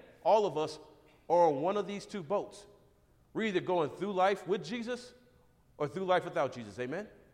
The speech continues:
But if you're gonna go through life with Jesus, Satan's gonna create some storms in your life, some adversity in your life, amen?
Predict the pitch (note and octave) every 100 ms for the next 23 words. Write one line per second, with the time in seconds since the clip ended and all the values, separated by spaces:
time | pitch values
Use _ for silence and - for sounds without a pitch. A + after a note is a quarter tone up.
0 | _ _ _ _ _ F3 D3+ B3 A3 C#3
1 | G3 A#3 A3 A3 G3 G3+ G3 E3+ C3 F#3+
2 | C3 A#2+ - _ - G3+ A3+ F3+ G3+ F#3
3 | G3 F#3 F3+ - G#3+ A3 E3 B2+ A2+ A#2+
4 | A#2+ C#3+ C3 G#3 G3+ C3 G2+ F#2+ G2 G#2+
5 | D3+